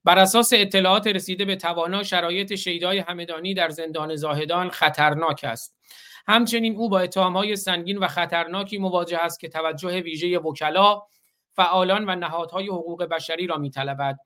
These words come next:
شیدای همدانی شاعر، خواننده و نوازنده است که آثار و اشعار سیاسی و حماسی او در سالهای گذشته مورد توجه بسیاری قرار گرفته است. شیدای همدانی از شاگردان زنده‌یاد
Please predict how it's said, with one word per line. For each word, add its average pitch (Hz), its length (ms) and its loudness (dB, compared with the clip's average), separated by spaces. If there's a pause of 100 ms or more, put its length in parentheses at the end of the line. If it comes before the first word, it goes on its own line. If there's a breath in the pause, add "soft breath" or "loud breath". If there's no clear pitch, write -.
(340 soft breath)
شیدای 202 400 4
همدانی 190 580 0
شاعر، 190 400 0
خواننده 185 460 -4
و 185 100 2
نوازنده 175 580 -2
است 196 220 -2
که 190 80 -6
آثار 180 360 0
و 175 120 -2
اشعار 185 340 -2
سیاسی 165 440 -6
و 185 80 0
حماسی 160 520 -2
او 208 360 2 (420 soft breath)
در 175 120 6
سالهای 190 560 2
گذشته 185 600 -2 (280)
مورد 180 300 -4
توجه 180 520 -2
بسیاری 190 500 0
قرار 151 300 -4
گرفته 147 360 -10
است. 151 200 -8
شیدای 196 380 0
همدانی 180 560 0
از 165 160 -2
شاگردان 170 600 0
زنده‌یاد 175 640 0